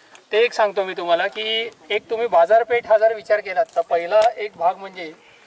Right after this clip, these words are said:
हा सगळा जो किल्ला होता हा डिफेन्सशी संबंधित होता, त्यामुळे इथे सरकारी लोक सोडून दुसरं कोणीही गडावरती येणारं जाणारं नव्हतं. जे काय असतील ते इथे काम करणारे सैनिक आणि लोक एवढेच असतील. त्याच्यामुळे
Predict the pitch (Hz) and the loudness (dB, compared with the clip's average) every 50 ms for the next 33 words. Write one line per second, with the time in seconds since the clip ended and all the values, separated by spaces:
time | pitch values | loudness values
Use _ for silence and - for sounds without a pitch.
0 | - 190 185 - - - 175 190 208 208 226 220 220 226 202 202 208 208 208 202 | -8 -8 -8 -8 -10 -10 -6 -6 -4 -2 -2 -2 -2 -4 -4 -2 0 0 0 0
1 | - 202 185 170 165 180 196 185 180 180 - 220 208 208 - - 233 214 226 190 | 2 2 2 2 2 -2 -4 -4 -4 -8 -8 -8 -10 -10 -14 -16 -14 -12 -10 -10
2 | 180 185 185 180 180 175 160 147 - 143 - - - - - _ _ - - - | -6 -6 -6 -6 -8 -8 -8 -8 -6 -6 -10 -10 -12 -20 -20 _ _ -20 -20 -20
3 | _ - 185 180 185 202 208 208 196 185 170 - 220 226 214 196 - - - 196 | _ -6 -4 -4 -2 -4 -4 -6 -8 -10 -6 -2 0 0 0 -2 -6 -4 -2 0
4 | 170 165 - 220 226 240 233 220 220 220 226 220 214 233 208 196 196 202 196 202 | 0 2 2 2 2 2 4 2 2 4 2 0 2 2 0 0 0 -2 -4 -6
5 | 208 185 190 - 214 214 208 - 214 202 202 202 214 233 226 190 196 185 196 196 | -10 -10 -6 0 2 2 2 4 2 0 0 0 -2 -2 0 2 4 4 6 6
6 | 202 196 - 233 214 202 180 170 175 185 190 190 185 170 170 180 180 185 180 160 | 4 4 2 0 0 2 2 4 4 4 4 4 4 4 4 4 2 2 2 0
7 | 147 - 151 - - - - - - - - _ - 175 190 196 226 220 226 214 | 0 0 -4 -8 -8 -20 -20 -20 -20 -20 -20 _ -4 -2 -2 2 4 4 6 4
8 | 196 - - 220 220 202 196 220 220 208 196 - 202 208 - 190 190 196 196 208 | 4 2 0 -4 -4 -2 0 -2 -2 -2 0 -2 -2 2 2 2 2 2 2 0
9 | 196 196 196 202 208 202 - 185 180 180 185 202 202 208 185 185 196 196 190 185 | 2 4 4 2 2 2 0 -2 -2 -2 -8 -8 -4 -2 -2 0 0 2 2 0
10 | 165 - 165 151 156 170 180 190 196 214 208 202 165 - - - 147 139 _ - | 2 2 0 2 2 4 4 4 4 4 2 2 -2 -4 -4 -8 -16 -16 _ -20
11 | _ - - _ - - - _ - - 180 170 - 233 247 240 247 247 240 202 | _ -20 -20 _ -20 -20 -20 _ -4 -2 -2 0 2 2 4 6 6 6 4 4
12 | 175 170 | 2 -2